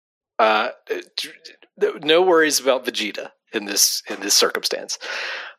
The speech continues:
Uh, anyway, if there's a box to open, don't open it. If it comes with just a label on it, I don't know what the fuck. Uh, but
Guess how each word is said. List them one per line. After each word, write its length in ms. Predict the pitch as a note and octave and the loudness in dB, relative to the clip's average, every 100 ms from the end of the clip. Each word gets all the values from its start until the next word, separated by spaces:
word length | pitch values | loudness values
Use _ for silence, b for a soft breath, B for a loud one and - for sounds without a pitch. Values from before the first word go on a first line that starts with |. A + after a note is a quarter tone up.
| _ | _
Uh, 220 | C3 A#2+ C3+ | 0 0 0
anyway, 400 | G3 F3+ C#3 C3 E3+ | 2 4 2 2 2
if 380 | G3+ - - _ _ _ - | 2 0 -10 _ _ _ 2
there's 220 | E3+ D#3 | 4 6
a 60 | C3+ | 4
box 480 | C#3 C#3 C#3 - - | 6 4 4 2 4
to 120 | D3+ | 4
open, 420 | B2 B2 A2+ G2 | 4 4 2 2
don't 240 | A2 A2+ G#2+ | 2 2 2
open 300 | G2 - - | -2 -4 -8
it. 160 | G2 - | -10 0
If 180 | D#3 D3 | 0 2
it 140 | E3+ | 0
comes 320 | - D#3+ C#3 B2 | 2 2 0 -2
with 120 | B2 | 2
just 200 | C3+ C#3 | 2 2
a 60 | |
label 360 | A#2+ B2+ A#2 A2 | 4 4 4 2
on 180 | G#2+ G#2+ | 2 2
it, 140 | G#2+ - | 0 2
I 160 | C#3 | 4
don't 220 | C#3+ A#2+ A2+ | 4 4 0
know 100 | G#2+ | 0
what 220 | A2+ - | -2 -2
the 60 | |
fuck. 300 | - G#2+ D2 - _ _ _ b b b _ - | -6 -6 -6 -12 _ _ _ b b b _ -4
Uh, 280 | A#2 A2 A2+ _ | -2 -2 -4 _
but 240 | E3+ B2+ | 2 2